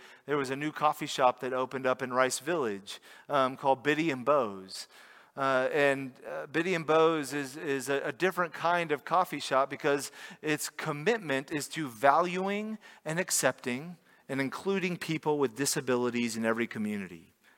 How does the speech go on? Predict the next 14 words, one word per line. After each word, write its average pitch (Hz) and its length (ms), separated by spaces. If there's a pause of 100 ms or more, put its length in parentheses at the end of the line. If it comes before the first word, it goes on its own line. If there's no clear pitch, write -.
(440)
And 143 100
they 156 100
live 175 240
out 196 240
this 160 160
commitment 147 400
by 139 140
hiring 160 480
employees 160 840 (220)
with 147 280
intellectual 175 640
or 175 400
developmental 147 640
disabilities. 131 920